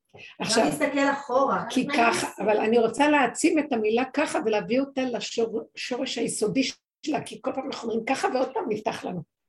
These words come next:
Speaker 1: ואני רוצה באמת שככה זה יהיה ככה, כי לא יהיה לי עוד אפשרות לעוד מרחב שנפתח לי המוח. אני, אנחנו רוצים לתת מכת מחץ ל-, לקליפה הזאת של האני, אין אני בכלל.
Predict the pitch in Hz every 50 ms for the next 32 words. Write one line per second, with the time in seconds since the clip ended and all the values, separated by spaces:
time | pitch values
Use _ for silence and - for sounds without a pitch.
0 | _ _ _ _ _ _ _ - 202 220 226 277 302 302 302 320 - 202 214 220
1 | 269 370 - - 294 - 214 180 - - 175 151 185 180 170 - - 180 170 -
2 | 196 180 - - 226 - 196 196 214 233 247 240 233 226 226 240 247 254 254 262
3 | 269 - - 214 202 214 - - 233 226 240 240 - - _ _ _ _ - -
4 | _ _ - - - - - _ _ 208 208 262 - - - 277 254 233 240 226
5 | 214 - - - - 415 - - - - 214 196 180 - - - - - 185 185
6 | 175 170 160 160 - 302 214 220 226 220 - 208 226 220 - 226 208 - - -
7 | 339 320 - - 254 254 277 247 - - 233 226 - 226 233 226 - - - -
8 | - - 180 170 - _ _ _ _ - - _ - - - - - - - -
9 | 240 240 240 226 - - 160 156 - - - _ _ _ _ _ _ _ _ _
10 | - - - 214 190 185 190 - - 190 196 196 196 220 233 226 226 - - 247
11 | 285 294 294 269 226 208 247 262 - - - - - - 156 151